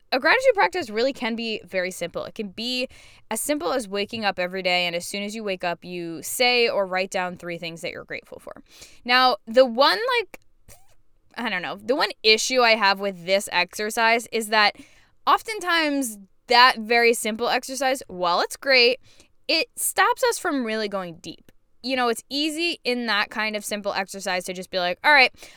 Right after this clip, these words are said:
I'm grateful for my dog and, uh, the internet and the fact that I just woke up and I have a blanket and it's sunny out and whatever." Like, that stuff is great, but if you're just, like, mindlessly naming it,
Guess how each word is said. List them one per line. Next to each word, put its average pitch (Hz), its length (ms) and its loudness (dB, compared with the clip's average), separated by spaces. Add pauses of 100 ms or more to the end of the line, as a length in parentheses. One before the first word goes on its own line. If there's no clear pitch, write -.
I'm 330 140 0
grateful 285 300 0
for 240 460 4
my 175 320 -2
dog 381 520 4 (120)
and, 202 560 0
uh, 180 260 0
the - 140 -10
internet 381 580 -4
and 240 280 -2
the 220 60 -8
fact 196 320 -2
that 190 320 2
I 175 560 0 (280)
just 180 340 -4
woke 160 180 -10
up - 280 -10
and 175 240 -2
I 170 40 -4
have 165 220 -4
a 165 40 -18
blanket 110 440 -10
and 165 520 -6
it's - 160 -10
sunny 185 260 -6
out 113 240 -6
and 160 480 -4 (220)
whatever." - 380 -8
Like, 240 220 4 (800)
that 294 180 4
stuff - 220 0
is 320 120 -2
great, 254 380 6
but 240 120 4
if 262 120 4
you're 320 100 -2
just, 311 240 -4 (680)
like, 196 280 0
mindlessly 226 640 0
naming 208 560 -2
it, 175 260 -2